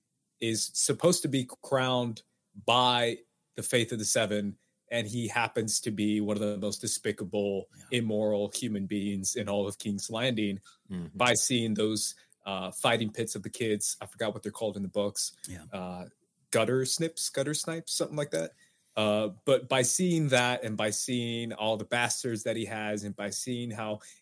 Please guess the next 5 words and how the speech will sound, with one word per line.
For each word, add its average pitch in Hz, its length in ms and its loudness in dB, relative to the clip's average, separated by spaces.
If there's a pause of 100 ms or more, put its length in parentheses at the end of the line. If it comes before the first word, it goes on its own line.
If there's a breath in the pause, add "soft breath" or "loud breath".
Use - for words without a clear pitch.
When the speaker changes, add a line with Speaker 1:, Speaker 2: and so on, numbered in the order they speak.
Speaker 1:
he 131 120 0
basically 127 640 2
has 107 380 -4 (140)
absolutely 110 960 -4
no 104 560 2